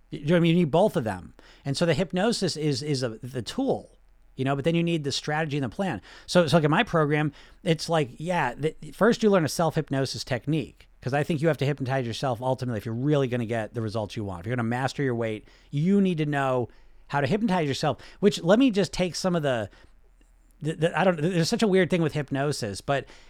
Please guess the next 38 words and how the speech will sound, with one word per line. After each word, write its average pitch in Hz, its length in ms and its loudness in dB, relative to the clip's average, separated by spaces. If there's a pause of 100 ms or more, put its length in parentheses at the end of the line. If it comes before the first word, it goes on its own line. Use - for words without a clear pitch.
it, - 160 -14 (180)
it, 175 160 -2
it 180 160 -4
makes 170 300 -2
me 170 80 0
crazy 196 380 0
because 147 180 -2
it's, 147 220 -4
it's, - 320 -4 (260)
you're 196 560 6
always 190 480 6
hypnotized, 110 760 -4 (260)
practically. - 500 0 (240)
<laughs> - 320 -14
You're 175 180 6
hypnotized 185 480 2
every 190 320 2
single 160 320 0
day. 123 480 -2 (180)
Every 175 220 2
time 185 220 0
you 151 80 -2
sit 170 260 -6
and 143 80 -6
watch 151 220 -4
a - 20 -8
T 156 240 -6
V 151 140 -4
show 135 260 -2
or 123 180 0
a 104 60 -2
movie, 110 500 0
that's 127 240 -2
a 143 60 0
literal, 135 520 2
that's 127 180 -4
literally 160 460 4
hypnosis. 123 800 -6